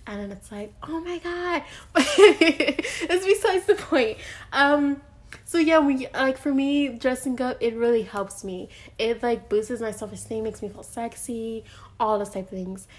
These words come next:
you know, and when you take care of yourself and you do all these things, it really shows on the outside. You're, like, glowing, okay? You know how, you know how pregnant women be glowing? You're glowing. Okay, it depends on the situation.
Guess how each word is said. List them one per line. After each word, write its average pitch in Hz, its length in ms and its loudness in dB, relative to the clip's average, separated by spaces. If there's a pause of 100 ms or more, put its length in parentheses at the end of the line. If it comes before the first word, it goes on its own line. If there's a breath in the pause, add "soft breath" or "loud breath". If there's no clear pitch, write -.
(180 loud breath)
you 190 200 -4
know, 190 580 -4
and 196 500 -4 (880)
when 226 120 -4
you 220 60 -4
take 262 280 -2
care 247 180 -2
of 208 80 -4
yourself 190 540 -10 (340 loud breath)
and 208 120 -6
you 202 100 -6
do 247 160 0
all 247 140 2
these 208 200 -4
things, 196 560 -8
it 226 220 -2
really 220 460 -4
shows 208 680 -4
on 202 120 -6
the 196 120 -6
outside. 202 340 -6
You're, 269 180 0
like, 233 240 -4
glowing, 202 460 -2
okay? 294 220 -4
You 403 160 -2
know 415 140 -2
how, - 60 -16 (100)
you 269 60 -2
know 349 80 0
how 359 100 -2
pregnant 262 480 -2
women 294 280 -2
be 320 120 -2
glowing? 349 440 0 (280 loud breath)
You're 247 100 -8
glowing. 208 680 2 (200 loud breath)
Okay, - 200 -8
it - 520 -20
depends 196 240 -8
on 190 80 -6
the 185 60 -10
situation. 190 520 -10